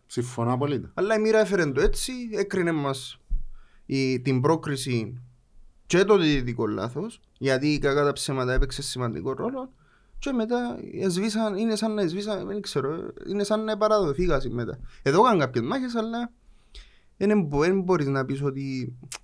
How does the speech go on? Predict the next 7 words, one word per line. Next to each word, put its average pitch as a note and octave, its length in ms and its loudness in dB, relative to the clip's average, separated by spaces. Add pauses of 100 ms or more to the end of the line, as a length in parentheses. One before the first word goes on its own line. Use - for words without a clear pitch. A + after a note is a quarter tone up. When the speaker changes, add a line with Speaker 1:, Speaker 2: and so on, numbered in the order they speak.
Speaker 2:
ε, B2+ 600 0 (1300)
είσαι D3 280 -2
στο C#3+ 200 -2
δεύτερο C#3+ 380 -2
ημίχρονο C3+ 840 -8
κάποια C3 360 -4
πιθανότητα. A#2+ 640 -4